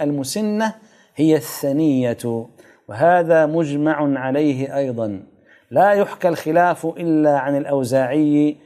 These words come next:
وعطاء، وينبغي الحذر من التساهل في هذه المسألة، ولا يعتمد على قول البائع إلا أن يكون ثقة. البائع يريد أن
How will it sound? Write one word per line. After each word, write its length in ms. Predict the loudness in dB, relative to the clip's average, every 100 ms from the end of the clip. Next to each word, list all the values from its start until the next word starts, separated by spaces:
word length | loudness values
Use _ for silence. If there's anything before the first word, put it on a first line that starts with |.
| _ _ _
وعطاء، 720 | 0 0 2 -2 2 0 0 -12 _ _ _ _
وينبغي 640 | -6 -2 0 2 0 -2 -6
الحذر 680 | -4 -2 2 2 2 -4 -6
من 140 | -4
التساهل 920 | -4 -6 -6 0 2 2 0 -4 -6 -10 _ _ _ _ _ _
في 180 | -8 -2
هذه 260 | 0 0 -2
المسألة، 560 | -8 -10 -8 -8 -10 _ _ _ -6
ولا 320 | 2 4 4
يعتمد 600 | 2 -2 0 0 2 0
على 400 | 0 2 2 0
قول 360 | 0 0 0 -2 -2 -2 -4
البائع 680 | -4 0 2 2 0 -4 -6 -16 _ 0
إلا 200 | 2 2
أن 60 |
يكون 360 | 0 0 0 0
ثقة. 520 | 0 0 -2 -4 -10 -6
البائع 480 | 0 2 4 2 0
يريد 560 | -2 0 0 2 0 -2 -10 _ _ 0
أن 360 | 2 0 -8